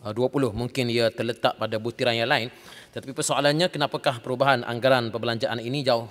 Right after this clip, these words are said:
uh, signifikan? Adakah anggaran perbelanjaan tersebut mencukupi bagi pengurusan sisa pepejal di, uh, peringkat negara? Dan, uh, bagaimanakah kerajaan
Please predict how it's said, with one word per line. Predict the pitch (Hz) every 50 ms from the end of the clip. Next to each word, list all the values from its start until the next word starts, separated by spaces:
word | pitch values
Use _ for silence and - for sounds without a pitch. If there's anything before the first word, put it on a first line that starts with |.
| -
uh, | 107 104 107 -
signifikan? | - 120 107 113 120 - - 127 - - 135 107 90 - - - - - - - - -
Adakah | - 110 131 135 - 156 135 123
anggaran | 135 139 123 151 156 156 143 123
perbelanjaan | 110 131 131 131 120 - - 123
tersebut | 123 - - 127 - - 147 151 160 -
mencukupi | 127 123 117 - 131 - - 147 - - 170 135
bagi | 123 113 120 113 107 120 120 120
pengurusan | - - - 120 117 120 135 135 - - 131 113 113
sisa | - 135 120 - - 120 -
pepejal | 117 - 123 110 123 139 120 113 110
di, | 110 113 113 110 110 110 104 - - - - _ -
uh, | - 113 110
peringkat | - - 123 120 - - - 113
negara? | 120 120 143 147 151 151 147 165 - - - - - - -
Dan, | - 131 123 123
uh, | 123 120 117 117 117
bagaimanakah | 110 123 123 135 139 135 147 160 165 - - 143 -
kerajaan | - 131 135 131 120 151 - - 147 131 117 107